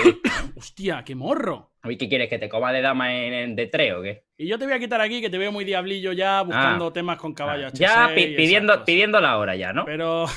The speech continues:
Speaker 1: Pidiendo la hora ya, don Pepe. Bueno, yo te
Speaker 2: Pero
Speaker 1: voy a meter el caballo ahí de todas maneras, no
Speaker 2: ¿esa
Speaker 1: vaya a ser que
Speaker 2: jugada?
Speaker 1: pesque algo.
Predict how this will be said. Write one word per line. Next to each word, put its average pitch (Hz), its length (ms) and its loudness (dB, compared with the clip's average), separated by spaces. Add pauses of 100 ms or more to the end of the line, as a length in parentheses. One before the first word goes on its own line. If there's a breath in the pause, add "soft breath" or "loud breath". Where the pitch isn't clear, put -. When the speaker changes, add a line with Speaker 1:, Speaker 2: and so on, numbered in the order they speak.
(560 loud breath)
Speaker 1:
Pidiendo 180 380 4
la 127 200 4
hora 107 200 2
ya, 98 300 -2
don 92 140 -8
Pepe. 92 180 -10
Bueno, 107 140 -4
yo - 40 -12
te 175 160 0
Speaker 2:
Pero 254 140 2
Speaker 1:
voy 220 80 4
a - 20 6
meter 180 200 4
el 147 60 -4
caballo 143 280 4
ahí 135 80 4
de 127 100 2
todas 127 160 0
maneras, 160 320 2
no 170 120 -2
Speaker 2:
¿esa - 20 4
Speaker 1:
vaya 139 160 4
a 127 40 -2
ser 139 140 -4
que 160 120 -2
Speaker 2:
jugada? 120 40 -2
Speaker 1:
pesque 113 300 -4
algo. 87 340 -10